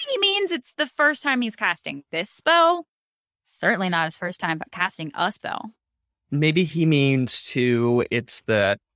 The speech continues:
Speaker 2: you know, back to he's really starting to care for Buffy. Maybe this feels like higher stakes because he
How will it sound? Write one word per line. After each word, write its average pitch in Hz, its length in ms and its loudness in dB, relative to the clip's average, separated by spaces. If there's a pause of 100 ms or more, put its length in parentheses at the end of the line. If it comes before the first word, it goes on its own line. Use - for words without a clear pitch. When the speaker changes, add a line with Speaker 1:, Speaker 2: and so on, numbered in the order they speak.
(100)
Speaker 2:
you 123 100 2
know, 110 180 4
back 113 320 0
to 104 600 2
he's 113 400 -2
really 113 180 2
starting 107 440 -2
to 107 80 -2
care 123 500 0
for 117 180 -2
Buffy. 110 640 2
Maybe 104 420 2
this 101 240 -4
feels 104 460 -2
like 98 160 -2
higher 104 340 0
stakes - 720 -8
because - 380 -12
he - 180 -14